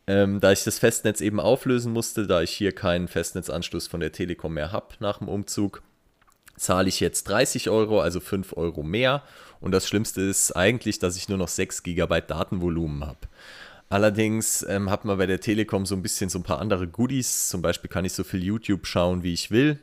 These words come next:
Und das verbraucht kein Datenvolumen.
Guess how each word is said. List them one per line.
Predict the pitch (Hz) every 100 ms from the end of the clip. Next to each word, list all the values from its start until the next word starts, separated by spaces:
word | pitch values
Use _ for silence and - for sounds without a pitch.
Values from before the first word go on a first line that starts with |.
| _ _ _ _ _ _ _ _ _ _ - _ -
Und | 95
das | 92
verbraucht | - 90 90 117 -
kein | 82 80
Datenvolumen. | 80 78 - 78 73 76 69